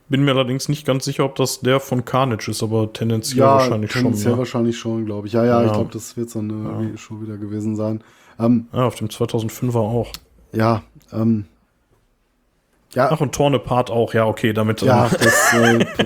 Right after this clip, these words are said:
Speaker 2: passt dann, ne? Ja, ja. Das haben wir am Anfang gesagt, ne? Das ist ja so eine Inzest-Szene,
Speaker 1: Ja.
Speaker 2: um das jetzt böse zu meinen. Ähm, da, da kommt halt
Speaker 1: Ja.
Speaker 2: viel durcheinander, ne? Und, ja.
Speaker 1: Ja.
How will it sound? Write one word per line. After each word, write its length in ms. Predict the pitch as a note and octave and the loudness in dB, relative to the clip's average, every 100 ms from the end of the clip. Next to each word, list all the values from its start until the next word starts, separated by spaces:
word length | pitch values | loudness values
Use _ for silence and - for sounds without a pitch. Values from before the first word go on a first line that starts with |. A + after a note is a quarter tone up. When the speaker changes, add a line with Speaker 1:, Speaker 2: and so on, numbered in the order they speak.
| - | 0
Speaker 2:
passt 300 | A#2 A2 G#2 | -2 0 -2
dann, 80 | G2+ | -2
ne? 360 | G#2 B2+ A#2 A2+ | -2 -2 -2 2
Ja, 80 | A#2 | 2
ja. 200 | A#2 A#2 - - | 2 0 -6 -4
Das 160 | C#3+ | 0
haben 140 | F3+ F#3 | 2 4
wir 80 | E3 | 4
am 80 | |
Anfang 300 | D3+ D3+ F3 | 2 2 2
gesagt, 320 | C#3+ B2+ C#3 B2 | 4 4 2 2
ne? 160 | A#2+ | 2
Das 200 | A#2 A2+ | 2 0
ist 140 | A#2+ - | -4 0
ja 320 | A#2+ A#2+ A#2 | 2 4 2
so 140 | A2+ | 2
eine 100 | A#2 | 2
Inzest-Szene, 720 | A2 C3 - B2 - - B2+ A#2+ | 0 -2 -2 -2 -2 -2 2 4
Speaker 1:
Ja. 180 | B2 | 4
Speaker 2:
um 140 | A2+ A2+ | 2 2
das 160 | A2+ | 0
jetzt 220 | A#2 G2+ G2 | 0 -4 -4
böse 320 | G#2 G#2+ A2 | -4 -4 -8
zu 140 | - | -4
meinen. 320 | A2+ G#2+ A2 | -4 -2 -4
Ähm, 300 | G#2 G2 G#2 - _ _ _ _ _ _ _ _ _ _ _ _ _ - | -6 -8 -10 -12 _ _ _ _ _ _ _ _ _ _ _ _ _ -12
da, 120 | - - - - | -12 -12 -16 -6
da 100 | G#2+ | -6
kommt 320 | - G#2+ G#2 | -2 -4 0
halt 100 | G#2 G2+ | 2 2
Speaker 1:
Ja. 40 | |
Speaker 2:
viel 340 | - G#2 G#2 F#2+ - | 0 -6 -6 -6 -12
durcheinander, 680 | - G2 G2+ G2 G2+ G2 F#2 F#2+ | -14 -10 -6 -6 -4 -6 -8 -12
ne? 180 | G2 F#2 _ _ F#2 | -14 -16 _ _ -20
Und, 220 | F2+ F#2 _ _ _ _ _ | -20 -20 _ _ _ _ _
ja. 160 | G#2 G#2 | -6 -2
Speaker 1:
Ja. 240 | G#2 F2+ | -2 -2